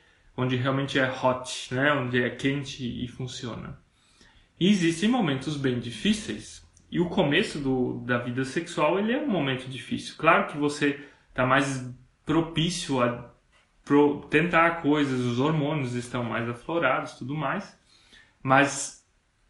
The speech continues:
existem fases, né? Isso é super importante você perceber essas fases.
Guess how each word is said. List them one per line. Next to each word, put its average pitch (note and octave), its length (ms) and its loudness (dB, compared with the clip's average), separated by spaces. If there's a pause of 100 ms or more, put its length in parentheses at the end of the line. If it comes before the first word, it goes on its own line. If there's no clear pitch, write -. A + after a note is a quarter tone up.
(240)
existem D3 480 4
fases, E3+ 880 0
né? D3 280 -2
Isso D3+ 500 -2
é C#3+ 80 -2
super E3 300 2
importante D#3+ 540 0
você D3+ 240 -2
perceber E3+ 520 0
essas - 300 -6
fases. - 580 -8